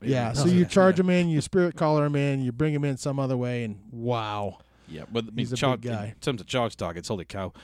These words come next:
Speaker 2: there
Speaker 1: Yeah.
Speaker 2: aren't many swings quite that big.
Speaker 1: Yeah.
Speaker 2: You know.
Speaker 3: Yeah.
Speaker 1: Usawa Onna, I'm seeing a lot of, the Phoenix character, two
Speaker 3: Oh, yeah,
Speaker 1: cost,
Speaker 3: she looks good.
Speaker 1: unique. Whenever you play, or a reaction after you play an air card during a conflict, choose a non-unique participating character, bow that character.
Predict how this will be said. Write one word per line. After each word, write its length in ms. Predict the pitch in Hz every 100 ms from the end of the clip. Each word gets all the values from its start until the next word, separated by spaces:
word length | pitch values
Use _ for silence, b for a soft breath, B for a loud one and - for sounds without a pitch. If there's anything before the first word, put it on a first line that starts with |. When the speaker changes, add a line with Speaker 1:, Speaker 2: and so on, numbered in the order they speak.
| B B
Speaker 2:
there 80 | 113
Speaker 1:
Yeah. 60 | 110
Speaker 2:
aren't 100 | 107
many 160 | 117
swings 280 | 104 117 104
quite 180 | - 107
that 140 | 98 90
big. 200 | 110 - b b
Speaker 1:
Yeah. 220 | 113 113
Speaker 2:
You 60 | 104
know. 160 | 101 90 -
Speaker 3:
Yeah. 160 | 147 123 - b 147 b b b b -
Speaker 1:
Usawa 560 | 175 214 202 196 160
Onna, 440 | 160 190 220 262 254 _ -
I'm 100 | 156
seeing 280 | - 180 175
a 40 |
lot 220 | 175 175
of, 100 | 190
the 80 | 165
Phoenix 380 | - 175 175 -
character, 420 | - 175 175 180
two 200 | - 185
Speaker 3:
Oh, 40 | 147
yeah, 60 |
Speaker 1:
cost, 240 | 175 165 -
Speaker 3:
she 60 |
looks 100 | 143
good. 60 | 156
Speaker 1:
unique. 400 | 160 175 - - b b b b
Whenever 380 | 147 151 156 160
you 140 | 165 160
play, 500 | - 160 160 151 156
or 380 | 165 151 139
a 60 | -
reaction 460 | 165 175 165 - 160
after 260 | 156 -
you 100 | 156
play 240 | 143 156 143
an 80 |
air 240 | 139 151 151
card 380 | - 160 156 143
during 240 | 151 139
a 40 |
conflict, 680 | 127 160 151 - 151 139 - _ _ _ _ _
choose 360 | - 196 196 165
a 120 | 131
non-unique 720 | 131 160 180 208 180 170 -
participating 540 | 156 143 151 - 151
character, 420 | 143 143 135 139 120
bow 340 | 107 120 127
that 160 | 135 104
character. 440 | 143 120 - 78